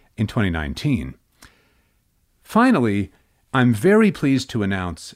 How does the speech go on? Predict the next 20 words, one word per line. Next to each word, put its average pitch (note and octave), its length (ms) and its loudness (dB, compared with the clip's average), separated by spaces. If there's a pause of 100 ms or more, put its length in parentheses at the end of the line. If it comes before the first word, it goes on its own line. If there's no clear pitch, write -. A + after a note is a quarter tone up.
that G#2 140 -6
Ralston D#3 360 0
College's A#2+ 500 -2
first E3 480 -2
online B2 460 2
course G#2+ 560 -4 (220)
is A#2 160 -2
now G2+ 220 0
available. A#2+ 600 -4 (360)
It's C3 140 -4
a C3+ 60 2
six-week - 600 -4
course B2 400 -2
with A#2 140 -4
the A#2 80 -2
great D#3 400 -2
cultural D3 460 -2
critic G2+ 500 -4 (280)
Theodore C#3+ 560 2
Dalrymple, G2 800 -4